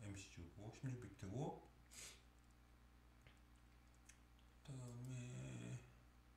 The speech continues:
십육 비트 타이머가 있고, 유에스씨 두 개 있고, 십육 비트인데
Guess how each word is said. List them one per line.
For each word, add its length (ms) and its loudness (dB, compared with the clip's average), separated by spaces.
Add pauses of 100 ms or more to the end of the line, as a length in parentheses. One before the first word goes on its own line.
(1400)
십육 580 4
비트 1040 10
타이머가 680 10
있고, 720 4
유에스씨 680 8
두 200 0
개 240 10
있고, 680 8 (2750)
십육 260 2
비트인데 640 6